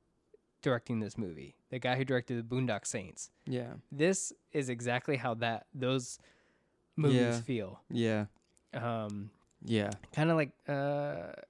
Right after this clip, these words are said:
Speaker 1: I guess the people who also make Sons of Anarchy could
Speaker 2: Like,
Speaker 1: also
Speaker 2: there's
Speaker 1: do
Speaker 2: a
Speaker 1: a really
Speaker 2: weird
Speaker 1: good s-,
Speaker 2: biblical undertone
Speaker 1: there's a
Speaker 2: beneath it.
Speaker 1: biblical thing,
Speaker 2: Mm-hmm.
Speaker 1: and, but there's also, like, just
Speaker 2: And, like, the quest for the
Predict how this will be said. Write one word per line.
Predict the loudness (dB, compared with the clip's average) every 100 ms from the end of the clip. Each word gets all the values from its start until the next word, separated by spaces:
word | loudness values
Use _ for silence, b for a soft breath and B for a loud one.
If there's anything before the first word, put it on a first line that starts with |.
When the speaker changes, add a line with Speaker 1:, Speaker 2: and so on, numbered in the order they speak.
| _ _ _ -10
Speaker 1:
I |
guess | 0 2 2
the | 2
people | 2 4
who | 6
also | 6 6
make | 2 2
Sons | 2 2
of | 4
Anarchy | 4 4 2 2 0
could | 6
Speaker 2:
Like, | 6
Speaker 1:
also | 8 10
Speaker 2:
there's | 10
Speaker 1:
do | 10
Speaker 2:
a |
Speaker 1:
a |
really | 10 8
Speaker 2:
weird | 8
Speaker 1:
good | 6 4
s-, | 6
Speaker 2:
biblical | 6 6 4 2 4
undertone | 2 2 2 2 2
Speaker 1:
there's | 4 6
a | 6
Speaker 2:
beneath | 6
it. | 4
Speaker 1:
biblical | 4 4 4
thing, | 4 2 2 2 0
Speaker 2:
Mm-hmm. | 2
Speaker 1:
and, | 4 4 2
but | 2
there's | 2 4
also, | 2 4 4 4
like, | 4 2 2 0 -8 -20 _ _ _ _ _ _ _ _ -20 -10
just | 0 2 2 -8 -14 _ _ _ _ _
Speaker 2:
And, | 2
like, | 2 2 0
the | -2
quest | 4 2 2 -4
for | 0 4
the | 6 4